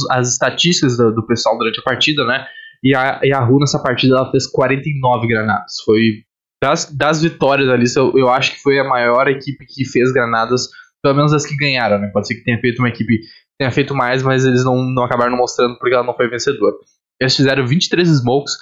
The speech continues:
quatorze flashes e doze granadas de, de explosão, né? De conclusão.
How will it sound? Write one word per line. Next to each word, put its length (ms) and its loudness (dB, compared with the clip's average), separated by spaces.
quatorze 480 2
flashes 600 -2
e 140 -2
doze 300 2
granadas 560 0
de, 500 0
de 100 -20
explosão, 460 0
né? 80 2
De 100 -8
conclusão. 460 -6